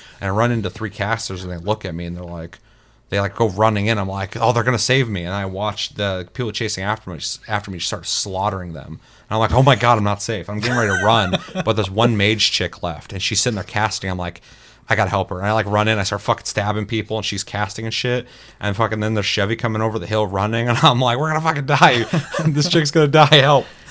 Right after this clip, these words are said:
And, uh, Chevy comes in, and we're fucking fighting all these things, and, like, we survive, but, like, I almost have, like, no health left, and that mage chick's almost dead. I'm like, "We gotta protect her. She saved my life. Her two friends are dead." <laughs> Like,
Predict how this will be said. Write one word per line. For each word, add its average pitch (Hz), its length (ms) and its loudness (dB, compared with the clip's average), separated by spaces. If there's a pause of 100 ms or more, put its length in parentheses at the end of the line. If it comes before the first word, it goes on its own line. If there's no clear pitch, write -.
(360)
And, 151 280 4
uh, 120 260 2 (300)
Chevy 123 280 0
comes 123 320 2
in, 117 280 0 (720)
and 110 120 2
we're 107 80 4
fucking 110 300 2
fighting 110 300 2
all 110 100 2
these 98 160 -2
things, 104 300 0
and, 104 240 -2
like, 95 300 -4 (380)
we 120 80 2
survive, 104 500 4
but, 104 100 0
like, 90 140 -2 (100)
I 104 200 0 (100)
almost 95 300 -6
have, 90 120 -4
like, 90 160 -12
no 95 180 -2
health 95 300 -4
left, 92 320 -4
and 101 120 -6
that 92 140 -6
mage 92 300 -6
chick's - 220 -6
almost 98 260 -6
dead. 95 140 -2
I'm 92 120 -2
like, 82 140 -8
"We 104 100 -2
gotta 101 120 4
protect 95 380 -4
her. 85 160 -8 (340)
She - 180 0
saved 113 220 8
my 98 120 4
life. 95 380 2
Her 104 120 -4
two 131 180 2
friends 110 280 2
are 101 40 -4
dead." 101 340 2
<laughs> 95 100 -8
Like, 101 220 -4